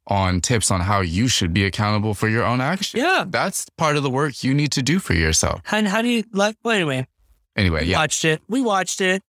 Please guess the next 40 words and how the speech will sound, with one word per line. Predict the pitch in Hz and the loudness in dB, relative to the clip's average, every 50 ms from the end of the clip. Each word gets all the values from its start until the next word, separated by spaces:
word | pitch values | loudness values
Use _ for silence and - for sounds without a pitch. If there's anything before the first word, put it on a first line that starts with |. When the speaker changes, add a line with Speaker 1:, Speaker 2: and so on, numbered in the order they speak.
| _ _ - | _ _ -12
Speaker 1:
So, | - - - - - 139 127 117 117 113 110 | -6 -6 -6 -2 0 0 0 2 0 0 0
Speaker 2:
Just | 220 220 202 - - - - | 0 0 0 -2 -4 -4 -2
Speaker 1:
overall, | 160 175 180 170 151 151 147 | -2 0 2 2 2 2 0
good | 139 175 165 | -2 -4 -2
Speaker 2:
Yeah. | 156 147 | 0 0
Speaker 1:
reunion, | 131 131 131 117 101 95 90 | 2 2 4 4 4 2 2
though. | 92 85 82 85 | 2 2 2 2
Speaker 2:
Yeah, | - 262 262 226 | 0 0 2 2
no, | 214 233 | 2 2
Speaker 1:
Like, | 220 - - | 2 2 2
Speaker 2:
it | 226 | 0
was | 220 214 | -2 -2
good. | 214 254 247 | 0 0 0
It | 226 | 0
was | 226 220 | 0 0
entertaining. | 226 226 220 - 220 220 220 208 196 190 - _ - | 0 0 0 0 0 0 2 2 0 -2 -4 _ -4
I | 185 | -2
Speaker 1:
once | 175 196 | 0 0
Speaker 2:
was | 196 180 - | 0 0 -2
Speaker 1:
again, | 120 101 120 117 117 117 113 117 113 110 | -2 0 2 2 2 2 2 0 -2 -2
Speaker 2:
thoroughly | - 220 226 226 214 196 175 165 151 147 143 | 0 0 0 0 0 0 0 0 2 0 0
entertained. | 135 - 156 143 - 143 131 127 127 123 | 0 0 -2 -2 0 0 0 0 0 0
Speaker 1:
entertained | 120 127 131 135 131 107 131 123 113 113 107 101 | 0 2 2 0 0 0 2 2 2 2 2 2
by | 101 95 92 | 2 0 2
Georges, | 82 101 98 101 98 90 101 98 90 | 2 2 2 2 4 4 2 2 2
so | - - 92 85 78 82 | 2 0 0 0 0 0
Georges | - 98 92 92 85 90 85 82 | 0 2 2 4 4 2 2 2
is | 82 78 - | 2 0 0
being | - 92 87 85 85 85 80 | 0 2 2 4 2 2 2
Georges. | 85 85 85 82 87 98 98 98 - - - - _ _ - | 2 2 2 2 2 2 2 2 0 0 -2 -4 _ _ -2
Speaker 2:
Not | 175 165 165 165 | 0 0 0 0
answering | 151 151 160 151 - 165 156 | 0 -2 -2 -2 0 0 0
anybody | 151 156 156 151 156 147 147 147 | 2 0 0 0 0 -2 -2 -2
texts. | - 156 151 156 151 - - - - | -2 0 -2 0 -2 -6 -10 -4 0
Speaker 1:
Entertained | 107 113 107 - 123 110 - 117 110 113 110 98 | 0 0 2 0 0 0 2 2 2 2 2 2
by | 95 98 98 | 2 2 2
Deja | 87 101 98 101 101 - 107 98 | 2 2 2 2 2 2 0 0
being | 82 101 101 95 95 95 | 2 2 2 4 4 4
in | 98 98 98 | 4 4 4
her | 101 101 92 - | 4 2 2 0